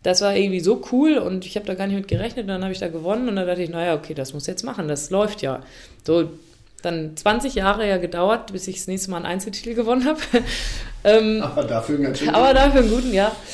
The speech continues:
Speaker 1: Aber wär das nicht so gewesen, hätte ich wahrscheinlich was anderes gemacht. Oder wenn ich an
Speaker 2: Mhm.
Speaker 1: irgendeiner Stelle dann das Juniorenpferd nicht gefunden hätte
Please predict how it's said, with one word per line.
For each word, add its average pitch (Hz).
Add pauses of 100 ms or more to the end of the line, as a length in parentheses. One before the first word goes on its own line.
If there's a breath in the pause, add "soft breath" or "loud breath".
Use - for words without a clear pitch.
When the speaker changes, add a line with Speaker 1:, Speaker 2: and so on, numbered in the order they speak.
Speaker 1:
Aber 190
wär 196
das 214
nicht 214
so 208
gewesen, 190
hätte 214
ich 202
wahrscheinlich 208
was 190
anderes 233
gemacht. 135
Oder 160
wenn 180
ich 180
an -
Speaker 2:
Mhm. 175
Speaker 1:
irgendeiner 202
Stelle 202
dann 185
das - (160)
Juniorenpferd 208
nicht 196
gefunden 220
hätte 220